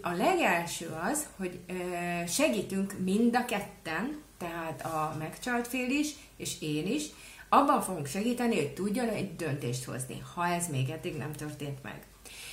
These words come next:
És abban az esetben, ha ő amellett döntött, hogy a párja mellett marad, akkor tudunk azzal foglalkozni, hogy, ö,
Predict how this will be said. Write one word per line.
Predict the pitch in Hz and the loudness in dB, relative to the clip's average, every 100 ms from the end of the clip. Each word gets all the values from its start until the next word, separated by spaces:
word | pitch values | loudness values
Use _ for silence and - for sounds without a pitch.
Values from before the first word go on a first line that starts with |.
| 226 | -8
És | - - | -6 0
abban | 214 320 349 240 | 4 6 6 4
az | 160 - | 2 -2
esetben, | 180 - 160 151 139 131 | -2 -2 -4 -2 -2 0
ha | 151 | -2
ő | 151 - | -4 0
amellett | 208 349 320 208 165 | 2 4 4 4 2
döntött, | 160 135 147 139 | -2 -4 -4 -6
hogy | 151 | -6
a | 156 - | -8 -4
párja | 151 151 175 | -2 -2 0
mellett | 185 190 208 214 220 | 2 2 2 0 0
marad, | 233 233 277 320 - - - - - - - - | 2 4 4 2 -2 -12 -20 -18 -16 -16 -4 8
akkor | 262 277 - 208 185 180 - | 8 8 2 0 2 0 0
tudunk | 220 196 185 190 | 0 2 2 2
azzal | 202 196 165 151 | 2 2 -2 -2
foglalkozni, | 185 175 180 185 202 202 202 226 269 277 - - - | -6 -4 -2 -2 0 0 4 4 4 0 -12 -18 -20
hogy, | - - 196 196 202 202 | -14 -2 2 2 4 4
ö, | 196 196 | 4 4